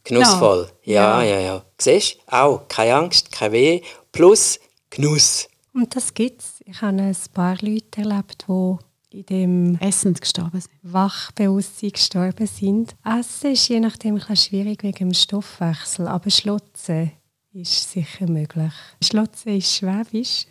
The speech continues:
Speaker 3: und meint Suckele. Du kommst nicht mehr so grosse Mengen
Speaker 2: Ah.
Speaker 3: zu dir rein. Der Körper verabschiedet sich, äh, von dem. Und was Genuss ist, kann ändern.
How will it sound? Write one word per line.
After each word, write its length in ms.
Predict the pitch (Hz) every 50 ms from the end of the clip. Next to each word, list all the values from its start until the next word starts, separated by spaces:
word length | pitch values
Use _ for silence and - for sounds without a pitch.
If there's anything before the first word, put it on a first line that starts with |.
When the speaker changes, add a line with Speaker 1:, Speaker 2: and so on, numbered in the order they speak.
| _
Speaker 3:
und 300 | - 214 202 196 190 180 - - -
meint 400 | 202 196 190 185 185 185 180 175 - _ -
Suckele. 680 | - - 247 254 - _ - - 254 220 156 147 143 147 - _ _
Du 60 | -
kommst 260 | 208 - 214 190 - -
nicht 100 | 202 196
mehr 100 | 202 208
so 160 | 196 - 208 180
grosse 380 | - 190 180 185 180 - - 196
Mengen 380 | 180 175 175 180 180 180 185 170
Speaker 2:
Ah. 20 |
Speaker 3:
zu 200 | 147 - 208 196
dir 160 | - 202 190
rein. 200 | 190 196 185 175 175
Der 200 | - 180 180 175
Körper 460 | - - 220 214 214 214 - 226 202
verabschiedet 800 | - 214 214 190 - 196 202 - - - 233 214 - 220 - -
sich, 240 | - - 226 208 - - - -
äh, 120 | - 208 202
von 160 | - - 208
dem. 340 | - 202 196 196 196 202 208
Und 220 | 208 - 190 196 - 202
was 200 | 220 220 - -
Genuss 360 | - - 240 254 240 - -
ist, 260 | 240 208 - - -
kann 380 | - 208 - - 190 196 208 220
ändern. 500 | 233 226 240 220 202 180 175 175 175